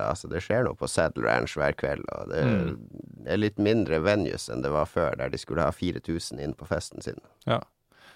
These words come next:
Speaker 2: Og så husker jeg også, jeg hadde litt sånn følelsen av at det var en del norske journalister som var litt sure på meg da jeg begynte å,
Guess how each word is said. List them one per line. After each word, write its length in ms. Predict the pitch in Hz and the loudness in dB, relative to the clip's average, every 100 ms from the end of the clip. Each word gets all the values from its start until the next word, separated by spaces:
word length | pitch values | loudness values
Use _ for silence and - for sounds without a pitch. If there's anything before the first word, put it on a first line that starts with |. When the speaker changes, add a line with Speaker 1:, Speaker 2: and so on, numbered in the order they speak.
| _ | _
Speaker 2:
Og 60 | 120 | 2
så 140 | 135 | 6
husker 220 | 135 - 127 | 6 6 6
jeg 80 | 101 | 6
også, 240 | - 113 113 | 6 4 6
jeg 80 | 117 | 6
hadde 220 | 113 101 | 4 6
litt 140 | 104 98 | 4 4
sånn 280 | 101 101 90 _ _ - - - - _ _ _ _ _ _ _ _ _ _ _ | 2 2 -2 _ _ -20 -20 -20 -20 _ _ _ _ _ _ _ _ _ _ _
følelsen 600 | - 180 117 95 - - 156 | 4 6 8 4 0 0 2
av 200 | - 123 | 4 4
at 100 | 117 | 6
det 60 | 139 | 6
var 160 | 110 | 8
en 80 | 120 | 6
del 140 | 117 120 | 4 4
norske 320 | - - 98 | 0 -2 -4
journalister 480 | - 107 104 - 101 | 0 0 0 -2 -2
som 140 | 120 | 0
var 80 | 107 | 2
litt 80 | 107 | 2
sure 260 | - 127 - | 4 2 2
på 100 | - | 2
meg 220 | 101 107 | 4 4
da 140 | 107 110 | 6 6
jeg 180 | 101 101 | 6 4
begynte 240 | 104 - | 2 2
å, 80 | 98 | 2